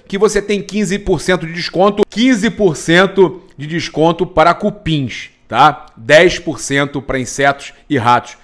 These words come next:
em geral. Vamos começar aqui falando do caso do blogueiro aí, do Zé Colmeia. O Rodrigo Dunche, vice jurídico e geral do Flamengo, pré-candidato à presidência do Flamengo,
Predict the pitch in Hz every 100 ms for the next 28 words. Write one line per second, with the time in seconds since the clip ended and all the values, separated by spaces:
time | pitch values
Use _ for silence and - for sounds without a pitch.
0 | _ - 151 147 135 _ 107 107 165 117
1 | 87 - _ - - _ 160 226 233 208
2 | 180 - 180 170 127 92 - - 135 -
3 | 185 - 190 160 175 170 147 143 - 151
4 | 156 123 139 113 - _ - 151 156 127
5 | 160 147 123 160 143 131 143 131 117 147
6 | 143 139 120 135 170 151 113 - _ _
7 | _ 143 160 160 143 175 165 233 214 151
8 | 175 214 - - 98 - _ - 113 202
9 | - - 156 135 117 127 165 175 196 131
10 | 127 123 117 127 120 143 143 143 139 127
11 | 147 143 - 160 170 160 135 131 135 127
12 | 127 123 113 131 123 117 123 120 190 156